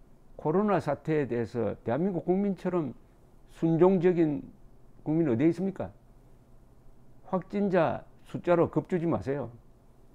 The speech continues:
삼백 명 확진자, 그게 중요한 게 아닙니다. 사망자 숫자입니다. 요사이 사망자 조금 늘었다. 오늘 하루 사이에 두 명이 늘었더라고요. 삼백구 명입니다.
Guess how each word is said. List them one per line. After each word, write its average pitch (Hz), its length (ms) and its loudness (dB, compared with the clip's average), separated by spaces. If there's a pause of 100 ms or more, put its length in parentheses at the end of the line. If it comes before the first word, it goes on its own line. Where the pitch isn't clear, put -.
(140)
삼백 196 380 2
명 147 240 2
확진자, 151 480 -2
그게 165 200 0
중요한 160 340 0
게 165 80 -4
아닙니다. 117 400 -6 (440)
사망자 185 480 2
숫자입니다. 139 560 -4 (920)
요사이 170 260 2
사망자 156 580 0 (520)
조금 170 260 -2
늘었다. 170 440 0
오늘 175 320 0
하루 135 200 -2
사이에 139 420 -2 (560)
두 131 80 -2
명이 165 200 6
늘었더라고요. 131 640 -2 (160)
삼백구 175 380 0
명입니다. 135 480 0